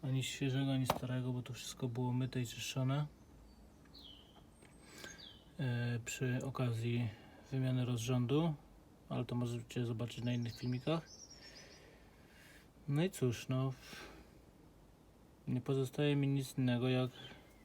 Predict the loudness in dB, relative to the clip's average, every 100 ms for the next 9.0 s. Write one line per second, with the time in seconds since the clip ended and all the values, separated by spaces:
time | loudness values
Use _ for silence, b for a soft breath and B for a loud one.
0 | -20 B B B B B B B -8 -2
1 | -2 0 -2 -2 -4 -4 -2 0 0 0
2 | 2 2 4 0 0 0 0 2 2 2
3 | 0 0 -4 -10 -20 -20 -20 -20 -20 -20
4 | -20 -20 -20 -20 -20 -20 -18 -8 -2 -2
5 | -2 -2 -2 0 0 2 2 2 2 0
6 | -2 -4 -8 -20 -20 -20 -20 -20 -20 -20
7 | -20 -20 -20 B B B -18 -4 0 2
8 | 2 0 -2 -4 -4 -2 -2 2 0